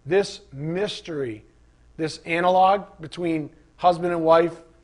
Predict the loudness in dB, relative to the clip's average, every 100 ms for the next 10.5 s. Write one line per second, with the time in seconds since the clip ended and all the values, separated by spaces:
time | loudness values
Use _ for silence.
0 | _ _ _ _ 0 2 2 0 -8 -8
1 | -2 0 0 -2 -4 0 0 -2 -4 -4
2 | -4 2 6 6 4 -4 -20 _ _ -8
3 | -6 -2 -2 -2 0 0 -2 -8 -18 -18
4 | -12 -8 -4 -4 -4 -8 -14 _ _ _
5 | _ _ _ _ _ _ _ _ _ _
6 | _ _ _ -14 -4 -2 -2 -4 -2 0
7 | 0 -2 -6 2 4 4 0 -6 -2 -2
8 | -2 -8 -8 0 0 -2 -8 -14 -14 -12
9 | -8 -8 -10 -14 -16 _ _ _ 0 4
10 | 8 8 6 2 0